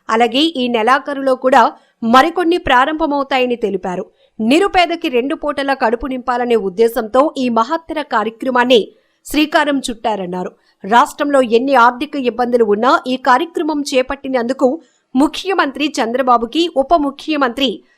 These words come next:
పవన్ కళ్యాణ్కి, కూటమి నాయకులకు ప్రత్యేక ధన్యవాదాలు తెలిపారు. అదేవిధంగా ప్రధానమంత్రి నరేంద్ర మోదీ ఆశీస్సులతో అన్ని రకాలుగా ఆర్థికంగా రాష్ట్రం ముందుకెళ్లే విధంగా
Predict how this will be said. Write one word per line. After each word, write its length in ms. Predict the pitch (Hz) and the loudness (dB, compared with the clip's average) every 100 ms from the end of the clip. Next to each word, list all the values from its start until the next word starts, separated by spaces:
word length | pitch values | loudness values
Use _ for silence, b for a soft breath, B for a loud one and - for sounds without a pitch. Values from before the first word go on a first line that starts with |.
| _ 285 | _ 4
పవన్ 240 | 294 359 339 | 4 2 0
కళ్యాణ్కి, 480 | 262 254 233 240 339 415 - | 0 0 0 -2 -2 -4 0
కూటమి 360 | 294 339 392 330 | 2 2 -2 -2
నాయకులకు 500 | 247 240 233 247 247 381 349 | 0 -2 0 0 2 0 0
ప్రత్యేక 400 | 254 - 330 277 226 | -2 -2 -4 -4 -2
ధన్యవాదాలు 600 | 233 294 285 254 226 220 214 | -4 -2 -4 -2 -2 -2 -4
తెలిపారు. 400 | 190 196 185 196 214 | -6 -6 -6 -6 -4
అదేవిధంగా 540 | 214 240 233 233 262 240 339 b b b | 0 0 0 0 4 4 2 b b b
ప్రధానమంత్రి 680 | - 302 359 392 370 339 320 285 | 0 4 4 4 2 -2 0 2
నరేంద్ర 400 | 254 269 294 285 262 | 2 2 0 -2 0
మోదీ 200 | 254 262 233 | 2 4 4
ఆశీస్సులతో 560 | 269 285 269 269 247 262 226 | 2 -2 -6 -6 0 2 2
అన్ని 200 | 233 262 | 0 -2
రకాలుగా 460 | 226 240 226 220 254 349 b b b 226 | -2 -2 -2 2 2 2 b b b 4
ఆర్థికంగా 560 | 294 285 330 285 277 277 226 | 4 2 -4 -2 0 0 0
రాష్ట్రం 340 | 240 - 277 233 | -2 -4 -2 -2
ముందుకెళ్లే 480 | 233 269 262 262 233 | -2 -4 0 0 2
విధంగా 320 | 233 247 | 0 2